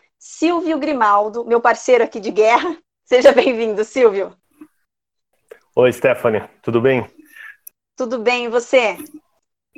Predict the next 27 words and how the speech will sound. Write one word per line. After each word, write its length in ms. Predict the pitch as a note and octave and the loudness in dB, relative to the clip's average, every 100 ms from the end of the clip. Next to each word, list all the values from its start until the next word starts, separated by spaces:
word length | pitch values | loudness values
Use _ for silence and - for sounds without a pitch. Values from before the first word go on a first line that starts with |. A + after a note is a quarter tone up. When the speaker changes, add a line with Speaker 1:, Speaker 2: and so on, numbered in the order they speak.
| - | -16
Speaker 2:
Tudo 320 | C3+ C3 B2+ | -12 -6 -4
jóia, 340 | A2+ A2+ A2 G#2 | 0 2 2 2
graças 340 | A2 A2+ - | 0 -2 -2
a 40 | A2 | -2
Deus. 260 | A2 A2 | 0 2
Aguentando 540 | C#3 F#3 G3 F#3+ D#3+ B2 | 2 2 2 2 2 2
aqui, 240 | - A#2+ | -2 0
né, 100 | A2+ | 2
a, 340 | A#2+ F#2+ F#2+ - - | 2 0 -6 -12 -12
a, 300 | G#2 F#2 - _ _ _ _ _ _ _ _ _ _ - | -10 -8 -12 _ _ _ _ _ _ _ _ _ _ -4
o 120 | A2+ | -2
isolamento 840 | G#2+ B2 A#2 A2+ A#2+ B2+ A#2+ A#2+ | 2 2 2 2 0 0 0 0
da 140 | G#2+ | -2
pandemia, 760 | - B2 A#2+ A2+ A2 A2 A#2 A2 | -2 -2 0 0 0 0 2 2
do 140 | G#2+ | 0
coronavírus, 840 | G#2 A2 A2 G#2+ G2 G#2+ A2 G#2+ G2+ | -2 2 2 2 -2 0 0 0 -4
Speaker 1:
<laughs> 40 | |
Speaker 2:
mas 220 | G#2 G#2 - - - - - | -4 -6 -6 -20 -20 -20 -16
acredito 500 | - B2+ A2+ B2+ C3 | -6 -4 -2 -4 -4
que 100 | B2+ C3+ | -2 2
vamos 240 | A3 G#3+ | 4 4
Speaker 1:
Isolamento 100 | G3+ | 2
Speaker 2:
sobreviver. 580 | A3 B2+ A#2+ A2 A2+ - | 4 2 2 0 0 0
Speaker 1:
social. 300 | F#3 A#2 - _ _ _ _ _ - | -2 -8 -14 _ _ _ _ _ -4
Ah, 280 | A3 B3+ C#4+ | 2 4 2
Speaker 2:
É. 140 | F#3+ | -2
Speaker 1:
sim, 520 | - A#3 A3 F#3+ F3 | -4 -4 -4 -10 -16